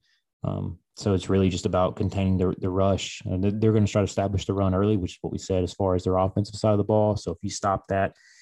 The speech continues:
and you start to get pressure on Davis Mills, I mean, it's gonna lead for, for turnovers and interception opportunities and chances for the defense to put up points. So honestly, uh,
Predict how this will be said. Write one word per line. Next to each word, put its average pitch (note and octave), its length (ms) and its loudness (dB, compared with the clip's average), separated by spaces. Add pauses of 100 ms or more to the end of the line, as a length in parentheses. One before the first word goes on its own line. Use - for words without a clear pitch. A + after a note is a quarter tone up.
(140)
and G#2+ 80 2
you F#2+ 60 4
start F2+ 180 0
to F#2+ 60 -2
get F#2+ 160 -2
pressure F#2+ 260 -2
on F2+ 120 0
Davis F2 280 0
Mills, F#2 320 0
I F#2+ 40 0
mean, F#2 100 2
it's F2+ 80 -4
gonna F2+ 160 -2
lead F2+ 280 -4
for, F#2 360 0
for F#2+ 100 -4
turnovers F2+ 720 0
and F2 180 -4 (300)
interception G2 540 0
opportunities F#2 720 2
and F2 180 0
chances F2+ 300 -2
for - 120 -14
the F2 80 0
defense F#2 440 -2
to F2 60 -2
put G2 140 0
up - 120 -6
points. F#2+ 340 0 (360)
So G#2+ 140 2
honestly, G2 440 2
uh, F2+ 260 2